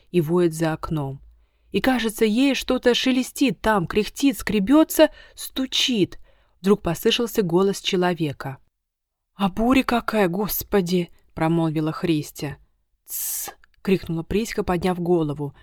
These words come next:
Лицо её ожило, в глазах блеснула радость. "Эй, слышите?" доносится голос со двора. Приська вскочила и бросилась в сени. "Ты, Филипп?"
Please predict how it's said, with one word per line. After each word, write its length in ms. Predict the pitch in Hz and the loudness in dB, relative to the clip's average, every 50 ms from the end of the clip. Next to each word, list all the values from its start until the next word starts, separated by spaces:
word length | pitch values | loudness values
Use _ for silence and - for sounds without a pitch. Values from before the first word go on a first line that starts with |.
| - - | -6 2
Лицо 360 | - 170 170 - - 180 175 | 4 4 4 4 2 2 2
её 180 | 170 165 170 156 | 2 2 2 2
ожило, 460 | - - 214 240 226 240 240 240 240 214 | 4 6 6 6 6 4 0 -2 -2 -2
в 40 | |
глазах 420 | - 170 165 170 165 202 202 208 185 | -2 -2 -2 0 2 2 0 0 0
блеснула 480 | 165 180 180 - - 190 190 190 190 | -2 -4 -4 -2 -2 -2 0 0 0
радость. 560 | 185 180 160 151 147 135 135 - - - - _ _ _ _ _ _ _ _ _ _ _ - | -2 -2 -2 -4 -6 -8 -10 -12 -16 -20 -20 _ _ _ _ _ _ _ _ _ _ _ 0
"Эй, 520 | 175 214 247 254 254 254 247 233 214 185 | 2 4 4 6 4 4 4 4 2 2
слышите?" 960 | - - 196 208 226 262 302 302 - - 320 302 - - 262 226 196 165 151 - _ _ _ _ - | 0 0 2 4 6 6 4 4 4 2 0 0 0 0 2 2 2 0 -2 -8 _ _ _ _ -2
доносится 540 | 160 160 160 160 165 - 165 156 - 170 | 0 0 2 0 0 -2 -4 -4 -4 -2
голос 360 | 165 160 165 165 151 151 151 - | -2 0 0 0 0 0 -2 -4
со 120 | - 165 | -4 -6
двора. 460 | 156 143 147 147 151 147 143 139 139 - _ _ _ _ _ | -4 -4 -2 -2 -2 -2 -4 -6 -8 -12 _ _ _ _ _
Приська 300 | - 180 175 - - 165 | 0 0 0 0 -2 -6
вскочила 500 | - - - 165 156 - - 202 226 220 | -6 -4 -4 -4 -2 0 0 0 2 2
и 100 | 220 214 | 2 0
бросилась 540 | 175 - 180 190 190 - 196 190 180 - - | 0 0 0 0 0 -2 -4 -6 -6 -6 -8
в 60 | - | -12
сени. 480 | - - - 180 165 151 143 135 135 - _ _ _ _ _ _ _ _ _ _ _ | -10 -6 -2 -2 -2 -2 -4 -8 -10 -14 _ _ _ _ _ _ _ _ _ _ _
"Ты, 280 | - 226 269 302 302 262 | -2 2 4 4 2 2
Филипп?" 560 | - - 226 233 247 285 269 214 175 - | 0 0 0 2 4 4 4 2 0 -4